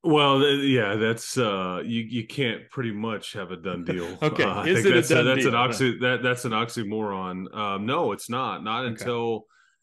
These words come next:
Speaker 1: not until he's announced, uh,
Speaker 2: Mm-hmm.
Speaker 1: as the head coach here. I think, uh, I do think that's who your next head coach is gonna be,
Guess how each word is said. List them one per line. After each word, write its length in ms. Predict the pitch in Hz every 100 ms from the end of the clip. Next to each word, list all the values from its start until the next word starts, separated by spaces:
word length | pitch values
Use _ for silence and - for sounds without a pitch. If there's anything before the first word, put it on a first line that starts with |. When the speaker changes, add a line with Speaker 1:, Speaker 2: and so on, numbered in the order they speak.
| -
Speaker 1:
not 160 | 120
until 280 | 151 127 151
he's 220 | 135 139
announced, 720 | 117 107 117 107 87 - - -
uh, 40 | 104
Speaker 2:
Mm-hmm. 360 | 98 98 85
Speaker 1:
as 140 | 107 95
the 80 |
head 220 | 98 101 -
coach 260 | 107 107
here. 280 | 107 90 92
I 60 | 95
think, 440 | - 104 98 -
uh, 460 | 107 92 90 85 -
I 100 | 117
do 220 | 107 113
think 260 | 120 113 92
that's 240 | 101 95
who 80 | -
your 160 | 104 92
next 260 | 95 90
head 200 | - 87
coach 260 | - 101 90
is 80 | 90
gonna 160 | 90
be, 560 | 78 113 110 90 85 82